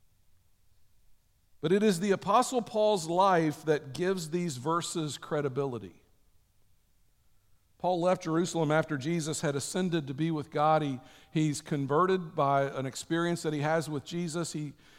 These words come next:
he starts starting all these churches all over Europe. Now, you can imagine a Jewish man going into Hellenistic, Greek, Roman society and culture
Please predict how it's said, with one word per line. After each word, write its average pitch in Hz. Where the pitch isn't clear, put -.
he 139
starts 160
starting 185
all 185
these 185
churches 175
all 170
over 165
Europe. 170
Now, 143
you 190
can 196
imagine 160
a 139
Jewish 180
man 151
going 175
into 196
Hellenistic, 190
Greek, 175
Roman 190
society 175
and 147
culture 165